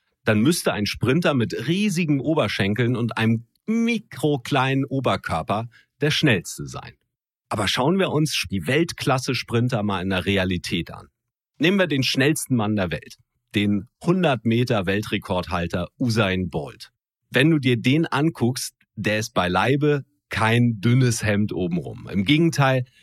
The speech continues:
der hat einen kräftigen Oberkörper und eine starke Rumpfmuskulatur. Du könntest den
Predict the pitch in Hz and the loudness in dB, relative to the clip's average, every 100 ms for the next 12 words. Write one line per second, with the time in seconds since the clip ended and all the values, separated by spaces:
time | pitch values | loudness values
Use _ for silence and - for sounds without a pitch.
0 | _ - 120 113 110 - - 143 151 - | _ -2 0 0 -4 -4 -4 -2 -2 0
1 | 160 139 123 113 98 - 92 92 104 101 | 2 2 0 0 -2 -2 -2 0 -2 -2
2 | 98 95 90 - 110 131 123 107 - 120 | -2 -2 -2 -2 -2 0 -2 0 2 2
3 | 120 - 92 - - 71 64 - 67 92 | 0 -2 -4 -4 -6 -6 -6 -8 -6 -2
4 | 110 156 151 - 123 117 | 2 2 0 -2 0 0